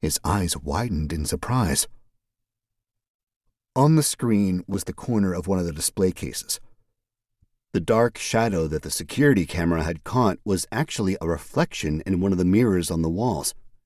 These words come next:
and had been blurry and out of focus. Now the enhanced image had removed the blur and cleared it up. On the screen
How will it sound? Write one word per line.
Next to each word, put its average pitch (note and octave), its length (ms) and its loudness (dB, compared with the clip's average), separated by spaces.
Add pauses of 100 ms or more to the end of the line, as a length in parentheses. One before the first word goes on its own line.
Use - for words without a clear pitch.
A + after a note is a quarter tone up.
and G2 160 2
had F#2+ 120 0
been F#2+ 180 4
blurry F#2 380 2
and F#2 80 4
out E2 140 0
of C#2+ 100 -6
focus. - 440 -4 (880)
Now F2+ 200 0
the D#2+ 160 0
enhanced F#2 480 -4
image F#2 320 -2
had D2+ 140 -6
removed E2+ 440 2
the F2 80 -4
blur E2 440 -2
and F#2 160 0
cleared D2+ 280 -2
it F2+ 100 0
up. - 240 0 (1600)
On A2 200 2
the G#2 60 2
screen G2 680 -4